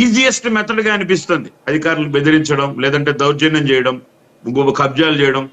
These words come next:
మా ప్రభుత్వంలో మేమేమి ఇసుక అడ్డగోలుగా దోలుకుంటాం, మేము, మే-, మా ఇష్టం వచ్చినట్లు అనుకుంటాం అని చెప్పి, మనం కళ్ళ ముందు ప్రతి, ప్రతిరోజు మా నాయకుడు కళ్ళ ముందు ఎగ్జాంపుల్ చెప్తూ ఉంటారు.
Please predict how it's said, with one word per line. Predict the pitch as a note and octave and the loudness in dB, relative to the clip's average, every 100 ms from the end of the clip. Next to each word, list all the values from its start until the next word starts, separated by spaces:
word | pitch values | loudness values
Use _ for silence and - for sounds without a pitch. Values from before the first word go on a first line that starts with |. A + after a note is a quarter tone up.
| _ - | _ -4
మా | C3 D3+ | 0 0
ప్రభుత్వంలో | D#3+ E3 D#3+ E3+ D#3+ | 2 0 0 0 2
మేమేమి | D3 C#3+ D3+ D3+ C#3+ | 0 0 0 0 0
ఇసుక | C#3+ D3+ D#3+ | -2 -2 -2
అడ్డగోలుగా | C#3 D3+ D#3 D3+ D3 | 0 0 2 2 0
దోలుకుంటాం, | C3 A#2+ A#2 C3+ B2 A#2+ B2 _ _ _ _ _ B2+ | 0 -2 -2 -4 -2 -4 -8 _ _ _ _ _ -2
మేము, | C#3+ D3 C#3 | 0 2 2
మే-, | C#3+ C#3 | 2 0
మా | C#3 C#3 C#3+ | 0 0 0
ఇష్టం | D3+ - E3+ | 0 0 0
వచ్చినట్లు | D#3+ D#3 D#3 D3 | 2 0 -2 0
అనుకుంటాం | C3+ C#3+ B2+ C3+ B2+ - _ _ _ B2+ | -4 -2 -2 -2 -4 -12 _ _ _ -2
అని | C#3+ | 0
చెప్పి, | B2 - - - - _ _ _ _ - | 0 -4 -10 -14 -20 _ _ _ _ -6
మనం | E3 A3+ - | -2 -2 -2
కళ్ళ | F3+ G3+ B3 | -2 2 2
ముందు | C4+ B3+ A#3 G3+ G3+ G3+ _ _ _ _ - | 2 0 2 0 -2 -6 _ _ _ _ -6
ప్రతి, | D#3 D#3 E3 | -6 -6 -14
ప్రతిరోజు | - D#3 E3 G#3+ A#3 A3+ | -6 -2 2 2 2 2
మా | G3+ | 2
నాయకుడు | E3 E3 D#3 | 0 -2 -2
కళ్ళ | D3 - F#3 A3+ | -6 -4 -2 0
ముందు | B3+ A#3+ A3+ G3+ | 2 2 2 2
ఎగ్జాంపుల్ | E3+ D3 G#3 F#3+ F#3 D3 | 2 0 -2 0 -2 -2
చెప్తూ | D#3+ D#3 D#3+ | -4 0 0
ఉంటారు. | A2+ | 0